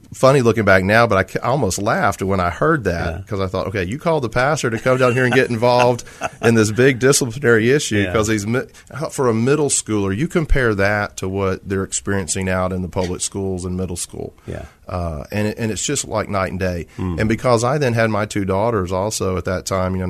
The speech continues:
Speaker 1: now they're up there in the, in second, third, fourth grade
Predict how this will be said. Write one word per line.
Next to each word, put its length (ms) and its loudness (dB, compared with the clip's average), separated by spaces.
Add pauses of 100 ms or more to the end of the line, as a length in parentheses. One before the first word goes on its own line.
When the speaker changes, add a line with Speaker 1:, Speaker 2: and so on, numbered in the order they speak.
(120)
Speaker 1:
now 60 0
they're 360 0
up 200 -4
there 220 -2
in 180 -4
the, 240 -6
in 420 -10
second, 420 -4
third, 220 -2
fourth 280 -4
grade 360 -4